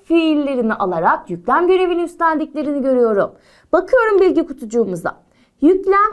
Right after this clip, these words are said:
isim veya isim soylu sayılan sıfat, zamir, edat, fiilimsi gibi sözcüklerden meydana gele-, geldiğinde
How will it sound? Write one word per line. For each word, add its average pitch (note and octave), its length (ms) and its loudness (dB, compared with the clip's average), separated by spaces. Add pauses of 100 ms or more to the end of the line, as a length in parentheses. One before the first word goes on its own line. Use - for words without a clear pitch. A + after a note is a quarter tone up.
(140)
isim G#4 360 -4
veya F4+ 280 0
isim F#4+ 300 -8
soylu E4+ 340 -2
sayılan A3 420 0 (260)
sıfat, D4 720 -4 (140)
zamir, G3+ 560 -2 (220)
edat, A3 440 0 (160)
fiilimsi F4 540 -2
gibi F#4 160 -2
sözcüklerden D#4 880 -4
meydana A3 540 -4
gele-, E3+ 500 -12
geldiğinde F3+ 840 -4